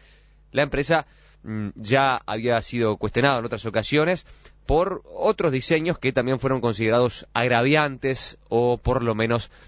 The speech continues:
bastante provocativos. Esta es la noticia que circulaba ayer por varios, varios medios de prensa y que nos lleva una vez más a replantearnos lo que se conoce como corrección política,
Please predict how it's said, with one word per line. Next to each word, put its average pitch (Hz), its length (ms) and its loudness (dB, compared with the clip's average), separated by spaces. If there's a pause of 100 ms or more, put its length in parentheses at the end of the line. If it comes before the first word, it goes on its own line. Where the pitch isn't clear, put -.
bastante 107 760 -2 (160)
provocativos. 87 840 -4 (1120)
Esta 185 200 2
es 180 40 2
la 117 420 2
noticia 127 460 -2
que 104 280 0
circulaba 110 840 0
ayer 131 300 2
por 117 180 -4
varios, 120 600 -2
varios 117 360 0
medios 120 220 -2
de 120 80 2
prensa 143 380 2 (640)
y 185 80 -8
que 247 100 -4
nos 247 140 2
lleva 262 140 2
una 247 100 -2
vez 190 80 2
más 190 240 -2
a 180 480 0 (260)
replantearnos 143 960 0 (640)
lo 120 120 2
que 123 80 -4
se 143 100 0
conoce 175 260 2
como 135 200 -2
corrección 123 420 -2
política, 127 720 0